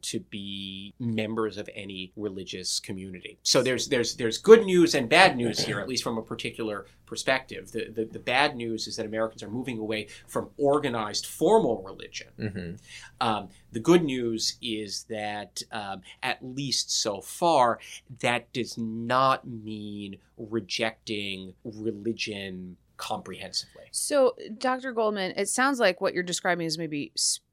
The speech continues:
Speaker 3: spiritual. Could that be equated to people who are not, they're not secularized, they're still spiritual? Is that, would you
Speaker 1: That's, that's, that's one, that's, that's one example.
Speaker 3: Okay,
Speaker 1: So,
Speaker 3: so
Speaker 1: so
Speaker 3: secularization is then what? Equated with non-spiritualization, something like that?
Speaker 1: Right.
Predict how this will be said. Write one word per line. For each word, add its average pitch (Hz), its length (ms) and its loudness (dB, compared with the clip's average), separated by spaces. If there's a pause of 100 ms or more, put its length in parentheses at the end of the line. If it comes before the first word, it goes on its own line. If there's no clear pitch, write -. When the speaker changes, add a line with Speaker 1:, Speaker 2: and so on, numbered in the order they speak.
(180)
Speaker 3:
spiritual. 294 1040 0
Could 214 160 -6
that 226 240 4
be 233 100 -2
equated 220 480 -2
to 214 220 -4
people 202 360 -4
who 196 200 -2
are 170 400 0 (360)
not, 214 460 0 (160)
they're 190 140 -4
not 196 220 -4
secularized, 196 1080 2
they're 170 100 -6
still 160 260 -4
spiritual? 240 1000 -4
Is 202 140 -2
that, 226 180 2
would 196 120 -4
you 214 120 -4
Speaker 1:
That's, 180 340 0
that's, 175 340 0
that's 165 220 2
one, 160 300 4
that's, 151 180 2
that's 135 320 -4
one 135 160 2
example. 110 340 -4
Speaker 3:
Okay, 151 160 -8
Speaker 1:
So, 165 240 4
Speaker 3:
so 208 80 4
Speaker 1:
so - 200 8
Speaker 3:
secularization 202 920 4
is 165 160 0
then 156 460 0
what? 151 360 0
Equated 175 460 -2
with 151 380 0
non-spiritualization, 175 1800 0
something 196 320 -4
like 180 180 -8
that? 185 160 -2
Speaker 1:
Right. 113 500 4